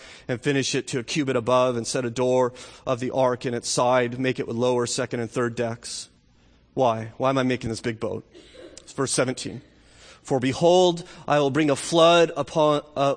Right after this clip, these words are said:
of waters upon the earth to destroy all flesh, which is the breath of life under heaven. Everything that is on the earth shall die." Everything will die. He'll do it by flood.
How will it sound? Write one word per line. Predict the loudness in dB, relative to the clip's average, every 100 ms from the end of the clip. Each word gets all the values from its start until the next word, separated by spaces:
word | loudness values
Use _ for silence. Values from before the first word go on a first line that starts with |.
| -2
of | -2
waters | 2 6 6 4 -2
upon | -2 0
the | 2
earth | 2 2 2
to | -4
destroy | -4 -4 0 2 4
all | 4 2 0
flesh, | 0 0 0 -2 -10 -16 -20 -20 -8
which | -4 -2
is | -4 -6
the | -4
breath | 0 0 -4
of | -4
life | 0 0 -2 -10 -20 _ _ _ _ _ _ -20 _ -8
under | -4 -4
heaven. | -4 -4 -4 -8 -12 -20 _ _ _ _ _ -20 -12 -2
Everything | 0 0 -2 -6 -8 -10 -14 -20 _ _ _ _ _
that | -2 -2
is | 0
on | 0 0
the | -2
earth | -4 -6
shall | -4 -2 -2
die." | -4 -8 -10 -18 _ _ _ _ _ _ _ _ _ _ _ _
Everything | -4 -2 -2
will | -4
die. | -8 -12 -18 _ _ _ _ _ _ _ _ _ _ _
He'll | -2
do | 2 2
it | 4
by | 2
flood. | 0 -2 -4 -4 -14